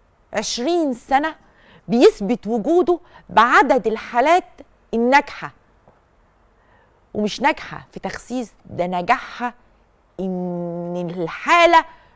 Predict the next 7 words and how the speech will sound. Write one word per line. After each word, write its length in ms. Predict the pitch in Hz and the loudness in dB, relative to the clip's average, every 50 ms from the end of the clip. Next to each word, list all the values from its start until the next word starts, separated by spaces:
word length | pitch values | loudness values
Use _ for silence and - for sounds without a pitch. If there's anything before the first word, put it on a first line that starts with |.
| _ _ _ _ _ _ _ _ - - - | _ _ _ _ _ _ _ _ -20 -16 -12
مش 360 | 156 190 196 196 208 - - | -8 -6 -4 -4 -4 -2 2
بترجع 340 | 233 294 285 262 269 240 240 | 4 4 6 8 8 10 10
لورا، 400 | 233 233 247 247 240 240 226 - - _ _ _ _ _ _ _ _ _ _ _ _ _ - 170 | 12 12 12 12 10 10 6 2 -6 _ _ _ _ _ _ _ _ _ _ _ _ _ -2 2
الحالة 840 | 196 196 185 185 185 - - - 311 381 403 370 370 339 302 269 | 2 2 2 2 -2 -6 -2 4 8 8 10 10 8 8 6 6
بترج-، 680 | 233 185 175 220 214 - - 370 359 349 220 - - - | 4 2 -2 -4 -4 -2 -2 0 0 -2 -4 -6 -4 -2
بتطلع 500 | 190 220 - 311 330 - - 302 269 233 | -2 -2 -2 -2 -4 -2 2 4 4 4
بسرعة 680 | 208 208 226 - - 339 370 370 330 294 294 330 359 | 4 2 0 -2 -2 0 0 0 0 0 0 -2 -2